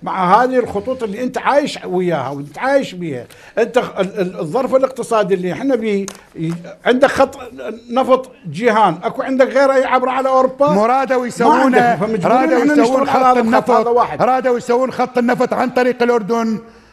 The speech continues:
Speaker 2: انقلبت الدنيا وقامت.
Speaker 1: ما قبلوا.
Speaker 2: ليش؟
Speaker 1: مو رحمة
Speaker 2: لأن
Speaker 1: الله على
Speaker 2: مجموعة
Speaker 1: والديك. احنا شنو
Speaker 2: من
Speaker 1: نلعب؟
Speaker 2: العملاء،
Speaker 1: أي ل-،
Speaker 2: من العملاء
Speaker 1: آه.
Speaker 2: التي تحكم العراق ينذل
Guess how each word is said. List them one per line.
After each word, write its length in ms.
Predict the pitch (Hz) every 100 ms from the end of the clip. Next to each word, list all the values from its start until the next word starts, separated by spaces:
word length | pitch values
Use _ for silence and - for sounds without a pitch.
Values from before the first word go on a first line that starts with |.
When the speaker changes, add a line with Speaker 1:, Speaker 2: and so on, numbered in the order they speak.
| -
Speaker 2:
انقلبت 560 | 214 233 254 240 247 247
الدنيا 380 | 185 285 294 269
وقامت. 480 | 214 180 120 - - - _ _ _ -
Speaker 1:
ما 200 | 185 247
قبلوا. 460 | 254 254 254 190 185 220 - _ _
Speaker 2:
ليش؟ 560 | 151 262 294 277 262 -
Speaker 1:
مو 160 | 196 175
رحمة 280 | 165 214
Speaker 2:
لأن 60 | 233
Speaker 1:
الله 140 | 240
على 140 | 254 254
Speaker 2:
مجموعة 460 | 247 240 277 254
Speaker 1:
والديك. 140 | 254 226
احنا 160 | 185
شنو 160 | 170 180
Speaker 2:
من 60 | 269
Speaker 1:
نلعب؟ 160 | 285
Speaker 2:
العملاء، 680 | 247 - 254 247 240 240 247
Speaker 1:
أي 100 | 175
ل-، 280 | 180 247 - - -
Speaker 2:
من 180 | 247 294
العملاء 500 | 269 233 247 247 233
Speaker 1:
آه. 200 | 233 -
Speaker 2:
التي 180 | 233 208
تحكم 400 | 277 233 277 254
العراق 500 | 226 240 254 254 - - - - 180
ينذل 500 | 226 208 285 269